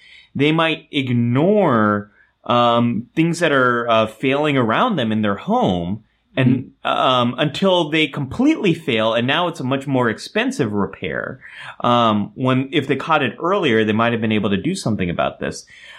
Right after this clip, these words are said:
Speaker 1: I experience this all the time with scarcity of time. So, um, my,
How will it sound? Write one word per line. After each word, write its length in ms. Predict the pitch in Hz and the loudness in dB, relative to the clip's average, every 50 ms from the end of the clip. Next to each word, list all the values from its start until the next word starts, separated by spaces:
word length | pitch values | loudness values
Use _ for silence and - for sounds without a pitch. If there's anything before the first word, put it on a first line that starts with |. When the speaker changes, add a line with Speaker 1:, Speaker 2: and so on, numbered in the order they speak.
| - - _ _ - | -20 -20 _ _ 0
Speaker 1:
I 200 | 202 262 330 359 | 2 2 2 2
experience 480 | 294 214 - - 247 247 240 240 220 - | 0 -6 -8 -8 -6 -6 -4 -6 -6 -6
this 140 | 240 220 233 | -6 0 2
all 140 | 226 226 | 2 2
the 100 | 214 220 | 2 0
time 260 | 220 214 202 233 226 214 | -2 -2 -2 -2 0 0
with 120 | 147 - | -2 -4
scarcity 480 | - - 190 190 190 - - 180 185 165 | -4 -2 -2 -2 0 -2 -4 -2 -2 -2
of 140 | 135 - | -2 -2
time. 640 | - - - - - 320 370 339 - - - - - _ _ _ _ _ _ _ _ _ _ _ | -6 -14 -12 -8 -4 -2 0 0 0 -2 -4 -10 -20 _ _ _ _ _ _ _ _ _ _ _
So, 540 | _ - - 202 185 180 170 170 170 - - _ _ _ - | _ -4 0 2 2 4 2 0 -2 -6 -10 _ _ _ -4
um, 480 | - 156 156 151 147 139 135 131 135 - - | 0 2 2 2 2 2 0 -2 -4 -6 -4
my, 640 | 143 135 143 151 160 165 165 160 160 160 151 - | -4 -2 0 0 0 2 2 2 2 0 -2 -4